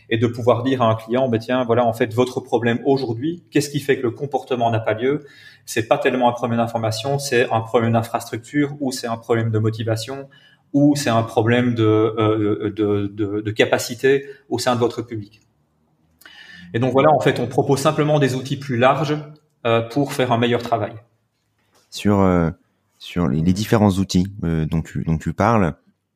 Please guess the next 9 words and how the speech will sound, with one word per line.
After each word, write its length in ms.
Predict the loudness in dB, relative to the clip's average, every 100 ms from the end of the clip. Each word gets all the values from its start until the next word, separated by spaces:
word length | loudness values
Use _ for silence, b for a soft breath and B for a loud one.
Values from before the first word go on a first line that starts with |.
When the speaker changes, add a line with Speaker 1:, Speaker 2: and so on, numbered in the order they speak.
| _ _ _ -6
Speaker 2:
euh, 320 | 0 2 2 -2 -6 _ _ _
c'est, 340 | -8 0 4 4
euh, 380 | 4 2 -2 -6 -14 _ _ -2
la, 220 | -2 0
la 140 | -2
clé, 340 | -2 2 2 2
c'est 160 | 0
d'aller, 340 | 2 2 2 2
euh, 200 | 2